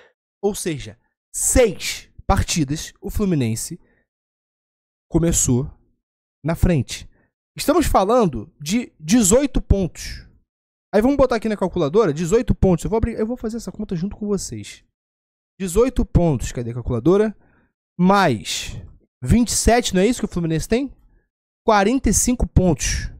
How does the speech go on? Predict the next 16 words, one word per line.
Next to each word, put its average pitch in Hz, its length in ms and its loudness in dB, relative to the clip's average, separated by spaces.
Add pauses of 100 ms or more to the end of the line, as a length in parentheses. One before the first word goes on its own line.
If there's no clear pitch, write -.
(720)
Quarenta 190 800 0 (140)
e 170 120 -2
cinco 202 560 -8
pontos - 540 -4 (160)
é 160 60 -2
a 170 60 0
pontuação 160 520 0
que 160 80 -12
o - 20 -16
Fluminense 143 380 -6
deveria 139 360 -4
ter 143 260 -8
se - 540 -20
não 170 100 0
tivesse 147 520 -4 (1000)
perdido 127 560 -2